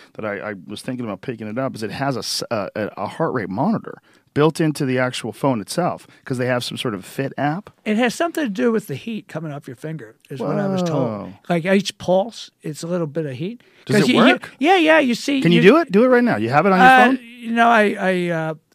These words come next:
Speaker 2: I'm embarrassed to say this, but I was running here.
Speaker 1: Yeah.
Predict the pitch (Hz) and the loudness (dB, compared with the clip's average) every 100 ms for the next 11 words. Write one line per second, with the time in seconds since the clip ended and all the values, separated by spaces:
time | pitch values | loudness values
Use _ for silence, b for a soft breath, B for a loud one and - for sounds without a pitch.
0 | _ - 175 180 165 214 220 151 135 180 | _ -8 -4 -2 -2 -2 -4 -6 -6 -4
1 | 156 143 - 147 139 - 165 175 165 160 | -6 -10 -10 -10 -10 -12 -6 -4 -4 -6
2 | 135 - 147 165 202 196 135 131 _ - | -10 -14 -8 -4 -2 -4 -6 -14 _ -16
3 | 127 165 226 _ _ _ - 113 113 | -10 -8 -10 _ _ _ -6 -2 -2